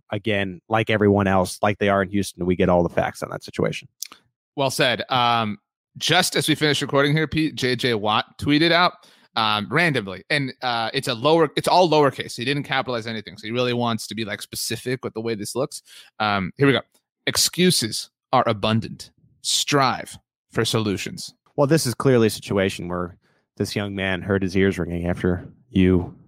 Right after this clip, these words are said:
Speaker 1: said that the Arizona Cardinals were gonna be one of the come down teams in the league, and he wanted to make sure he got the message out and said, "No, no, R J, we're coming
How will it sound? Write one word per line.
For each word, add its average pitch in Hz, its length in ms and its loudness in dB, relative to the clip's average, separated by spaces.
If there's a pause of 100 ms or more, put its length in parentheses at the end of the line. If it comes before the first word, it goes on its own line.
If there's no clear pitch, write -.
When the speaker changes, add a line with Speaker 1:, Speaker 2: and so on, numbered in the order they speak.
(140)
Speaker 1:
said 95 260 0
that 92 120 -2
the 85 220 0 (300)
Arizona 98 340 0
Cardinals 95 460 0
were 90 80 2
gonna 90 140 0
be 90 60 0
one 92 140 2
of 87 60 0
the 85 80 -4
come 101 240 -4
down 92 260 0
teams 95 260 -4
in 87 80 -4
the 82 100 -4
league, 90 360 2
and 82 340 -8
he - 120 4
wanted 104 220 6
to 92 60 0
make 95 160 0
sure - 160 -4
he 85 60 -4
got 87 180 -6
the - 40 -14
message 87 320 -6
out 80 180 0
and - 180 -12
said, 85 280 -4 (240)
"No, 107 140 4
no, 107 220 4
R 82 140 0
J, 82 320 -2 (540)
we're 107 120 2
coming 98 400 -2